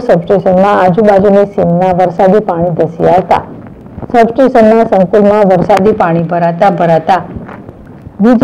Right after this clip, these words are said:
ગ્રાહકો સહિત ડી જી વી સી એલ સ્ટાફ મુશ્કેલીમાં મુકાઈ જવા પામ્યો છે. મીડિયા કર્મીઓએ જેટકો સબસ્ટેશનની મુલાકાત લેતા સબસ્ટેશન સંકુલમાં ગોઠણસમાં પાણી નજરે પડ્યા હતા અને જેટકોના કર્મીઓ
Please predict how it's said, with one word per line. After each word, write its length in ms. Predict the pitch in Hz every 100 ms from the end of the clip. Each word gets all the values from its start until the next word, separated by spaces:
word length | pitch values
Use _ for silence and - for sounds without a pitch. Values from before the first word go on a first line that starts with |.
| 247
ગ્રાહકો 520 | 233 196 208 254 240
સહિત 320 | 233 180 180
ડી 160 | 202 196
જી 120 | 214 226
વી 100 | 226
સી 200 | 233 240
એલ 80 | 233
સ્ટાફ 420 | 226 - 175 175
મુશ્કેલીમાં 640 | 185 175 - 220 214 214 208
મુકાઈ 320 | 165 160 160
જવા 240 | 160 156
પામ્યો 340 | 147 147 147 147
છે. 220 | - 165 - - - - - - -
મીડિયા 360 | 190 185 226 240
કર્મીઓએ 500 | 240 220 220 214 202
જેટકો 440 | 190 170 - 233
સબસ્ટેશનની 640 | 233 196 233 208 202 208
મુલાકાત 500 | 196 165 160 165 160 196
લેતા 280 | 202 160 - - - - -
સબસ્ટેશન 600 | 247 240 254 247 240 233 233
સંકુલમાં 580 | 180 170 190 196 214 202
ગોઠણસમાં 640 | 196 - 233 240 208 214
પાણી 460 | 214 185 196 208 170
નજરે 200 | 165 170
પડ્યા 360 | 156 156 170
હતા 220 | 202 - 214
અને 180 | 185
જેટકોના 560 | 175 202 196 226 226 240
કર્મીઓ 500 | 240 165 170 214